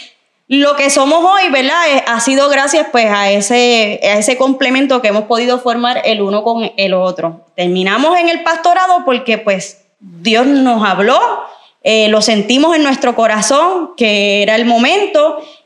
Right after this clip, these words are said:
y entonces nos tocó ser pastores a nuestros treinta años acabaditos de cumplir, eh, tener nuestra identidad pastoral <laughs> en este tiempo,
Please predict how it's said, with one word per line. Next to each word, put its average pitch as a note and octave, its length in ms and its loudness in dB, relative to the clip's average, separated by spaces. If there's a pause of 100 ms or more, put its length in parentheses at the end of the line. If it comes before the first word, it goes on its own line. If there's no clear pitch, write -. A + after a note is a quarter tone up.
y A3+ 220 2
entonces G#3+ 400 0
nos D#4 160 0
tocó A#3+ 240 -2
ser A#3 220 -4
pastores D4+ 400 -2
a D4 60 -2
nuestros C4 360 -2
treinta G#3 380 -2
años B3+ 260 2
acabaditos A#3 560 0
de C#4+ 100 0
cumplir, C#4 680 0 (340)
eh, G#3+ 1080 0 (1300)
tener A3+ 260 0
nuestra C4 300 0
identidad A3 640 0
pastoral B3+ 680 0 (260)
<laughs> G3 280 -6
en A#3+ 160 2
este A3 260 0
tiempo, A#3+ 640 -2